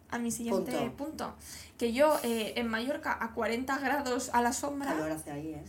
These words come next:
Speaker 1: de repente gente haciendo deporte con el pelo suelto.
Speaker 2: Pero tú te fijas en unas cosas.
Speaker 1: Mira, esto me pone de los
Speaker 2: Pero tú,
Speaker 1: nervios.
Speaker 2: ¿cómo te puedes fijar en eso, de verdad?
Speaker 1: Porque yo estaba sudando.
Speaker 2: ¿Dónde?
Speaker 1: Pues en
Speaker 2: ¿Dónde
Speaker 1: nuestra
Speaker 2: viste
Speaker 1: zona.
Speaker 2: gente?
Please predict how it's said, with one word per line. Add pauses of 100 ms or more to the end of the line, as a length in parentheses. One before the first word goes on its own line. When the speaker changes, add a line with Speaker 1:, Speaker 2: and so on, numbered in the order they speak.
(540)
Speaker 1:
de
repente
gente
haciendo
deporte
con
el
pelo
suelto. (2000)
Speaker 2:
Pero
tú
te
fijas
en
unas
cosas.
Speaker 1:
Mira,
esto
me
pone
de
los
Speaker 2:
Pero
tú, (120)
Speaker 1:
nervios.
Speaker 2:
¿cómo
te
puedes
fijar
en
eso,
de
verdad? (320)
Speaker 1:
Porque
yo
estaba
sudando. (160)
Speaker 2:
¿Dónde? (680)
Speaker 1:
Pues
en
Speaker 2:
¿Dónde
Speaker 1:
nuestra
Speaker 2:
viste
Speaker 1:
zona.
Speaker 2:
gente?